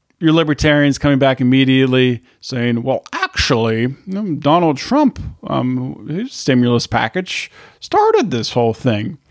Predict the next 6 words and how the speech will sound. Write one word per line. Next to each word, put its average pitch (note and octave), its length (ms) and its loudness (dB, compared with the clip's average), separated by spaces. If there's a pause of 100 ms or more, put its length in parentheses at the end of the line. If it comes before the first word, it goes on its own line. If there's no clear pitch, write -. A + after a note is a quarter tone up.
(580)
And B3+ 180 -4
if, C#4+ 280 -6 (600)
yes, - 680 -6 (120)
yes, - 640 -6 (160)
that's D3 220 -6
true. C#3+ 580 -2